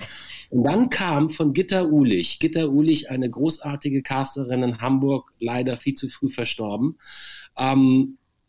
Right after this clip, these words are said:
die mir damals schon bei Doktor Monika Lind meine erste Rolle im Fernsehen besorgt hat, als, äh, Deutschlands erste weibliche, männliche, männliche Sprechstundenhilfe. <laughs> Konzentrier dich, Mommsen. Ähm,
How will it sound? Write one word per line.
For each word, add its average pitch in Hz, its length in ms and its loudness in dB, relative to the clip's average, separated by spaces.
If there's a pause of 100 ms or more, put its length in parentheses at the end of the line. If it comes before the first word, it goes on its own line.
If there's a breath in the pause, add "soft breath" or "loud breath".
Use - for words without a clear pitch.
(600)
die 165 120 2
mir 170 200 4
damals 196 500 2
schon 123 320 2
bei 120 460 2 (100)
Doktor 143 320 -2
Monika 156 480 4
Lind 175 400 4
meine 127 260 4
erste 131 320 0
Rolle 131 240 0
im 131 80 0
Fernsehen 156 380 2
besorgt 101 400 0
hat, 135 180 -6
als, - 220 -10 (160)
äh, 110 320 -6 (240)
Deutschlands 123 420 -2
erste 123 400 -4
weibliche, 120 480 -4 (140)
männliche, 123 560 0
männliche 147 420 2
Sprechstundenhilfe. - 1400 -2 (160)
<laughs> - 140 -8
Konzentrier 127 480 -4
dich, 110 120 -4
Mommsen. 104 360 0 (520 loud breath)
Ähm, 143 320 4